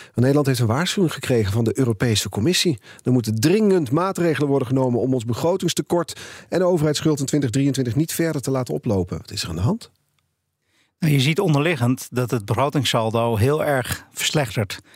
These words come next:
Speaker 2: Eh, dat wordt nog een beetje uit het, eh, eh,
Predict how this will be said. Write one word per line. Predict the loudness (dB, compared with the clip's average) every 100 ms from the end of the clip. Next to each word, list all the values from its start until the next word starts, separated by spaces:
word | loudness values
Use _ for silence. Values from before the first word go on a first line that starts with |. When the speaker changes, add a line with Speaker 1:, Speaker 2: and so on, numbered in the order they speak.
| -20 _ _ _ _
Speaker 2:
Eh, | -2 2 4 4 2 2 0 -2 -6 _ _
dat | -6 -4 0
wordt | 0 2
nog | 0
een | 2 0
beetje | 2 2
uit | 0 0
het, | -2 0
eh, | 0
eh, | 0